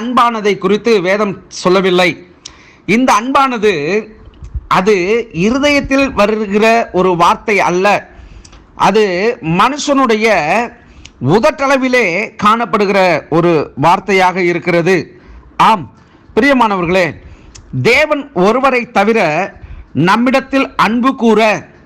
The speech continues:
எவராலும் முடியாது. நம்முடைய வாழ்க்கையிலே சில தோல்விகள், சில ஏமாற்றங்கள்,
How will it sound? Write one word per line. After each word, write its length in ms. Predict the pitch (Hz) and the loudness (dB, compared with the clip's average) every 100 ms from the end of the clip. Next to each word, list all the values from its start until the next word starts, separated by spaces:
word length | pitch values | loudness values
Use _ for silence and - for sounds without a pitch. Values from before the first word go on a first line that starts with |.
| - - _ _ - | -20 -20 _ _ -6
எவராலும் 800 | 120 170 190 208 208 220 220 - - | 0 2 2 2 2 -2 -8 -16 -6
முடியாது. 840 | 165 175 202 190 180 185 156 - - _ _ _ - | 0 2 4 4 2 -4 -8 -10 -20 _ _ _ -10
நம்முடைய 300 | - 180 190 | -2 0 2
வாழ்க்கையிலே 540 | 180 220 240 240 226 208 | 4 2 2 0 0 -2
சில 240 | - 185 | -2 -2
தோல்விகள், 580 | 180 202 220 190 175 190 | 0 0 2 0 0 -2
சில 220 | - 185 | -2 0
ஏமாற்றங்கள், 840 | 165 190 226 220 220 185 180 202 | 2 0 0 -2 -2 -4 0 0